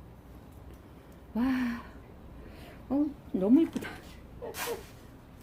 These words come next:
제 눈에만 이뻐 보이면 어떡하죠? 이게 영상에서도 이뻐 보여야 되는데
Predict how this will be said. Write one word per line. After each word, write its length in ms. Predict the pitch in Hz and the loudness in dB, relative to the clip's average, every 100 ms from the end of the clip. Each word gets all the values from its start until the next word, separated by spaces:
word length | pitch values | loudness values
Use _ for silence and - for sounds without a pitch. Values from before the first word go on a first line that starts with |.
| - - - - - - - - | -16 -16 -16 -16 -16 -16 -16 -4
제 160 | - 233 | 10 12
눈에만 520 | 226 294 311 262 220 | 12 12 12 12 10
이뻐 180 | 220 294 | 8 10
보이면 320 | 269 233 202 | 10 10 8
어떡하죠? 680 | 170 - 262 214 170 170 233 | 6 8 8 10 8 6 4
이게 500 | 208 170 165 185 190 143 | 2 2 2 4 4 4
영상에서도 560 | 160 233 302 277 233 175 | 4 6 8 8 8 4
이뻐 240 | 165 233 | 2 4
보여야 240 | 226 226 | 8 8
되는데 680 | 196 170 147 147 160 170 147 | 8 4 4 4 4 2 0